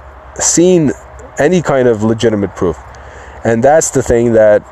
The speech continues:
I think we, I have to be real with myself and just say, "I, I haven't seen it." I'd love to right now. I'm standing right here. I mean, I'd be scared. I'd be scared out, out of my wits, but, uh, man, imagine this. I see a ghost in the, these windows right now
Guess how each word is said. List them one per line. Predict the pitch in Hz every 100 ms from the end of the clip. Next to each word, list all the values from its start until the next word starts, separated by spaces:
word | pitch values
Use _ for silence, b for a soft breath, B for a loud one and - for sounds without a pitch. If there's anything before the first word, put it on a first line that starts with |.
| - - -
I | 107
think | 101 113 110
we, | 113 110
I | 92 110
have | 117
to | -
be | 110 107 107
real | 90 120 160
with | 127 107
myself | 98 92 101 95 - - - -
and | 113 110
just | 117 113
say, | 123
"I, | 113 113 95
I |
haven't | 123 113 104
seen | 101 90
it." | 87 - -
I'd | 135 139
love | 156 170
to | 170
right | 143 160
now. | 156
I'm | 120 117
standing | - 139 147
right | 135 147 131
here. | 135 156
I | 139
mean, | 123
I'd | 123
be | 147
scared. | - - 143 104 B B B B B B B
I'd | 131
be | 151
scared | 160 - 175 170
out, | 147
out | 95 101 135
of | 139
my | 135
wits, | 135 120 -
but, | 113 98 - - - - -
uh, | - 107 90 87
man, | 117 107
imagine | 107 127 139 143
this. | 131 127 -
I | -
see | 151 135
a | 127
ghost | 127 117 -
in | 113 107
the, | 107 104 104 107 104
these | 113 117 98 85 - B B B B B
windows | 135 156 135 120 110
right | 110 107
now | 107 95